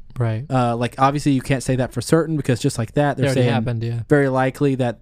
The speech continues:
Speaker 2: the coup, military coup could have failed. Um, lots of things could have fallen through and just ended up the same.
Speaker 1: Yeah.
Speaker 2: But, uh, it's interesting to think about the alternatives.
Speaker 1: Yeah.
Speaker 2: Um, and so I was looking up,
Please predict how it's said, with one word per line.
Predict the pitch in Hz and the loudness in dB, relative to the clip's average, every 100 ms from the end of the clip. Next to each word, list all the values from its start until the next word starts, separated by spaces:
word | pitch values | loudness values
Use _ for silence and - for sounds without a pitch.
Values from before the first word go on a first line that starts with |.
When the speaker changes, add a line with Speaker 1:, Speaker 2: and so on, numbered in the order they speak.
| - | -6
Speaker 2:
the | 123 | -4
coup, | - 156 160 | 0 2 0
military | 147 143 151 160 156 | 0 0 0 0 -2
coup | 143 156 151 | 0 -2 0
could | 151 | -2
have | - | -2
failed. | 151 147 143 135 - - _ _ _ | 0 0 0 -2 -8 -20 _ _ _
Um, | 131 127 117 | -2 -2 0
lots | 123 135 | 0 0
of | 135 | 0
things | 135 123 | 0 0
could | 131 | 0
have | 120 | 0
fallen | 127 120 117 | 0 0 0
through | 127 127 123 117 | 0 2 2 0
and | 113 | -2
just | 117 131 | -4 -2
ended | 120 | -2
up | 117 110 | -2 -4
the | - | -4
same. | 151 156 156 151 - - | 0 0 0 -2 -6 -10
Speaker 1:
Yeah. | 123 113 104 _ | -6 -6 -6 _
Speaker 2:
But, | 135 127 | 0 2
uh, | 123 117 113 - - _ _ _ - | 2 0 0 -4 -12 _ _ _ -6
it's | - | 0
interesting | 160 170 - 143 | 2 2 0 -2
to | |
think | - 135 | -2 -2
about | 123 117 | -2 -2
the | - | -4
alternatives. | 113 - 113 104 - - - _ - | -4 -2 -4 -6 -14 -18 -20 _ -20
Speaker 1:
Yeah. | - - - _ _ - | -20 -20 -20 _ _ -2
Speaker 2:
Um, | 123 117 110 104 - _ _ _ 139 | 0 2 0 -4 -10 _ _ _ 0
and | 127 | 2
so | 135 123 | 2 2
I | |
was | 120 120 | 2 0
looking | 131 123 123 | -2 0 0
up, | 113 | 0